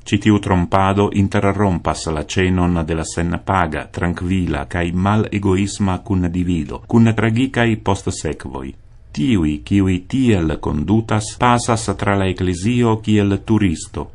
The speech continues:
"Estas multaj turistoj en la ecclesio," commentis la papo. "Ili ciam preterpasas, sed neniam eniras en la ecclesion. Gi estas spirita turismo, pro kiu ili credas sin kristanoj,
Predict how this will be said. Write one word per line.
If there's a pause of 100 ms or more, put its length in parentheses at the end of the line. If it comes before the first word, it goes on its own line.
"Estas
multaj
turistoj
en
la
ecclesio," (160)
commentis
la
papo.
"Ili
ciam
preterpasas,
sed
neniam
eniras
en
la
ecclesion. (180)
Gi
estas
spirita
turismo, (100)
pro
kiu
ili
credas
sin
kristanoj,